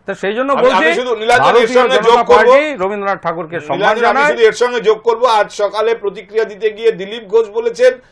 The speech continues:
Speaker 2: যে এই, এই কালচারই তৈরি করছেন রাজ্যের মুখ্যমন্ত্রী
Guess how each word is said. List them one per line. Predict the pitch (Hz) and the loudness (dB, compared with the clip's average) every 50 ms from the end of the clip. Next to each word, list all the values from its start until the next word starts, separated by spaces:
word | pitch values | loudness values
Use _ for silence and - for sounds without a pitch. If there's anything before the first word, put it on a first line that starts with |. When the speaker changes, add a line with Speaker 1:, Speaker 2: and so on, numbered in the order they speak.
| _ _ _ - | _ _ _ -12
Speaker 2:
যে | 156 196 233 240 240 240 247 | -4 0 4 6 6 6 4
এই, | 240 - 185 208 226 247 269 277 262 240 - - | 2 -2 -6 -8 -6 -8 -8 -12 -14 -14 -10 -6
এই | 208 220 254 | -6 -6 -6
কালচারই | 240 - 202 208 220 214 180 254 269 285 | -6 -4 0 0 0 2 2 0 0 0
তৈরি | 254 - 254 254 262 269 262 | -2 -2 -2 -2 -2 -4 -6
করছেন | - 254 247 208 - 254 269 240 226 190 | -4 -4 -4 -4 -2 -6 -6 -6 -6 -8
রাজ্যের | 214 214 208 185 226 220 | -6 -6 -4 -4 -6 -6
মুখ্যমন্ত্রী | 220 220 180 - 214 214 214 208 190 165 165 147 113 | -6 -10 -12 -8 -8 -8 -8 -8 -10 -10 -12 -12 -14